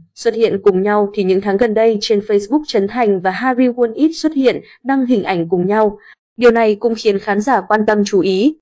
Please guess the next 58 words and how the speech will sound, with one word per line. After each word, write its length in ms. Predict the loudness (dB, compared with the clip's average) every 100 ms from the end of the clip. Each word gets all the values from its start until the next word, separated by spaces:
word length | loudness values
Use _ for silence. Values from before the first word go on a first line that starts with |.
| _ _
Chính 220 | 0 2 4
vì 120 | 4
vậy 200 | 2 0
cách 200 | -2 0
đây 220 | 0 0
không 240 | 0 0
lâu 200 | 2 2
Trấn 220 | 0 -4 -4
Thành 320 | -2 0 2
đã 100 | 2
đăng 160 | 0
ảnh 200 | -2 -2
xuất 180 | 0 -2
hiện 300 | 0 0 0
cùng 220 | -2 -2
Harry 340 | 0 0 2 2
Won 300 | 2 2 2
bên 140 | 0
cạnh 260 | 0 0 0
một 100 | 0
số 220 | 0 0
đồng 180 | 0 2
nghiệp. 180 | 0 0 _ _ _ -2
Tuy 120 | 0
nhiên 280 | 4 2 4
nhiều 140 | 2
netizen 460 | 0 0 0 2 2
lại 300 | 2 0 -2
cho 180 | -4 -4
rằng 240 | -2 -2
nam 180 | -2 0
M 40 | 0 0
C 140 | 0 2
đăng 120 | 2
ảnh 180 | 0 2
ghép, 200 | 0 0 _ _ 0
và 120 | 2
mới 180 | 4 4
đây 220 | 4 2 0
Trấn 180 | -4
Thành 300 | -2 0 0
đã 120 | 0 0
đăng 140 | -2
ảnh 200 | -2 -2
cận 240 | -2 -2
mặt, 180 | 0 0 _ _ -2
cả 100 | -2
hai 180 | 0 -2
mặc 140 | -2
áo 240 | 0 0 2
đôi 300 | 2 0 0
và 80 | -4
xuất 180 | -4 -2
hiện 280 | -2 -4 -2
tại 200 | -2 0
rạp 180 | -2 -2
chiếu 160 | -4
phim. 300 | -2 0 -2